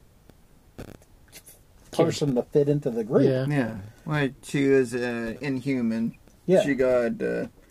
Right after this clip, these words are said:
Speaker 3: when they did the whole Tarragon mist thing that encircled the world,
Speaker 1: Hmm.
Speaker 3: her, uh, Inhuman genes were activated at that point.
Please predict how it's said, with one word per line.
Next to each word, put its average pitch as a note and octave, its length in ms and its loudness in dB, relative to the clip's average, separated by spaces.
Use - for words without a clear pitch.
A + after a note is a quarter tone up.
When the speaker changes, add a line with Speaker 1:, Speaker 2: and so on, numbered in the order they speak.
Speaker 3:
when C3 160 -4
they B2 180 -2
did A#2 280 -2
the A#2 100 -4
whole A#2+ 540 -2
Tarragon A#2+ 600 -2
mist A#2+ 360 -6
thing B2 360 -10
that A2+ 220 -8
encircled B2 760 -8
the A#2+ 140 -4
world, A#2 540 -4
Speaker 1:
Hmm. A#2 280 -4
Speaker 3:
her, C3+ 340 -2
uh, A2+ 140 -4
Inhuman C#3+ 580 0
genes A#2 320 -4
were A2+ 160 -6
activated A2+ 600 -4
at - 120 -8
that - 260 -12
point. - 240 -8